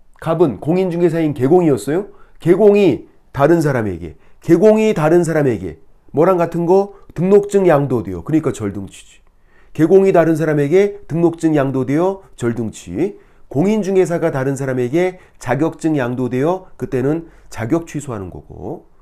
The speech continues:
지금은 갑이 개공, 개공이 다른 사람에게 등록증 양도되어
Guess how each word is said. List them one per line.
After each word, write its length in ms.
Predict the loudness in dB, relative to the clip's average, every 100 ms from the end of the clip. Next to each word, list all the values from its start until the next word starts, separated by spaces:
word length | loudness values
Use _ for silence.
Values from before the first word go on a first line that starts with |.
| -20
지금은 440 | -14 -6 -2 -4 -6 _ _ -20 _ -8
갑이 480 | -4 -2 -2 -4 -10 -6
개공, 400 | 0 2 0 -4 -18 -8
개공이 400 | -2 4 4 4
다른 240 | 2 0
사람에게 640 | -2 -4 -4 -2 -2 -2 -8 -10
등록증 540 | -2 -2 -2 -4 -4
양도되어 680 | -4 -6 -8 -4 -4 -6